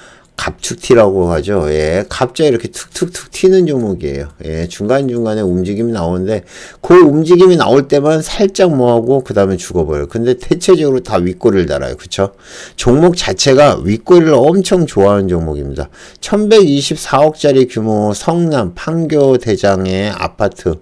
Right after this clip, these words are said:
일공구 낙찰 선정이 뉴스가 있어요.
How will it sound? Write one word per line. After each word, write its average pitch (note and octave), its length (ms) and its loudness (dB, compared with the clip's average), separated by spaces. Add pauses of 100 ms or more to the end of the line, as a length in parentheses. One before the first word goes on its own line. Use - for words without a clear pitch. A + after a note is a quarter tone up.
(360)
일공구 F#2+ 540 0
낙찰 G2+ 500 -4
선정이 G2+ 840 -2
뉴스가 F2+ 440 -4
있어요. D#2 300 -4